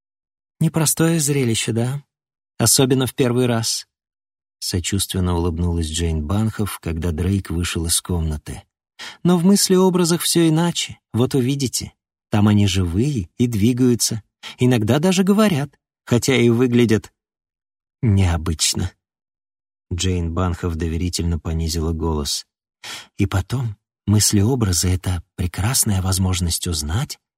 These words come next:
как выглядит ваша жена на Гартериксе. Если вы сами получите номер, вам будет гораздо легче ее там найти". "Я не получу номер", —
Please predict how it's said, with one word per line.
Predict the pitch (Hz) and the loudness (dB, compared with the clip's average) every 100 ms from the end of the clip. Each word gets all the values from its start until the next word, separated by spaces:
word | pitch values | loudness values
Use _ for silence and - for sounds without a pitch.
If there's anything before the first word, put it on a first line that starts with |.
| _ | _
как | - 92 | -6 -4
выглядит | 90 107 123 110 104 | -2 0 2 2 0
ваша | 104 98 98 | 0 -2 -2
жена | 80 80 107 | -2 -2 0
на | 160 | 0
Гартериксе. | 165 117 104 - 92 - - - _ _ - - - | 0 0 -2 -2 -4 -2 -4 -6 _ _ -20 -20 -6
Если | 98 90 101 | -2 0 0
вы | 90 | 0
сами | - 95 87 | 0 0 -2
получите | 76 76 80 82 - 67 | -4 -4 -4 -4 -6 -8
номер, | 65 98 131 85 _ _ | -4 -4 -4 -8 _ _
вам | 90 95 92 | -2 0 2
будет | 101 98 | 0 0
гораздо | 92 92 82 92 151 160 156 | -2 -2 -2 -4 -4 -2 -2
легче | 156 147 - 120 | -2 -2 -2 0
ее | 104 90 | 0 0
там | 92 95 | -2 0
найти". | 92 78 73 - - - _ _ _ _ _ _ _ _ _ _ | 0 -2 -6 -8 -8 -20 _ _ _ _ _ _ _ _ _ _
"Я | 85 82 85 | -6 -4 -2
не | 85 | -4
получу | 82 90 82 82 - 78 | -4 -4 -4 -4 -6 -6
номер", — | 62 55 - - | -10 -12 -16 -18